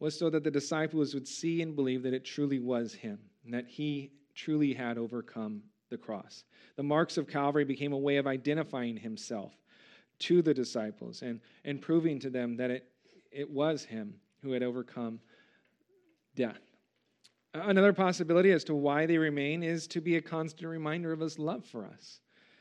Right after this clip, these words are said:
If ever one was to doubt the love of the Lord, all they would need to do is to remember the hands and feet of our Lord and Savior who loved us so much that he willingly died upon the cross for us.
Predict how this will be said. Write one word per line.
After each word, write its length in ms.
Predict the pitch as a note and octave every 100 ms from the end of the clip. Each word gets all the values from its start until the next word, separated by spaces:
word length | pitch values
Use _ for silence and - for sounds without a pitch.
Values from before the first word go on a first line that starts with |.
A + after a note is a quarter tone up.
| _ _ _ _ -
If 160 | E3
ever 260 | G3+ G#3+ C4
one 320 | B3 C4 C4
was 160 | C4 -
to 120 | B3+
doubt 440 | F#3 A3 A#3 D#3
the 100 | E3+
love 380 | F3+ F#3+ G3+ C4
of 140 | A3
the 80 | D3
Lord, 360 | B2+ A2 G#2 - _ _ _ _ _ _ -
all 260 | G3 B3
they 160 | A#3+ A3+
would 120 | G#3+
need 200 | G#3 G3+
to 60 | F3+
do 200 | G#3+ F3+
is 140 | D3
to 160 | - D#3+
remember 440 | D3+ F3 G3 C#3
the 120 | B2
hands 460 | - E3 F3 D#3+ D3+
and 140 | C#3
feet 460 | - F#3 C#3+ A#2 - _ _ _ _
of 140 | - C3
our 120 | C3+
Lord 240 | C#3+ D3
and 140 | D3+ D3
Savior 440 | - D#3 C#3 A#2
who 120 | A2+
loved 380 | B2+ C#3 D#3 C#3
us 140 | A#2+ -
so 360 | - D3+ E3+
much 500 | D3+ D3+ B2 - - _ _ _ -
that 120 | C3+
he 120 | C3+
willingly 680 | B2+ C3+ D3 D3+ D3 C#3+ C#3 - -
died 240 | A#2+ C#3+
upon 260 | C#3 C#3 C#3
the 60 |
cross 400 | C#3 A2+ F#3 -
for 220 | - -
us. 300 | A#2 A#2 -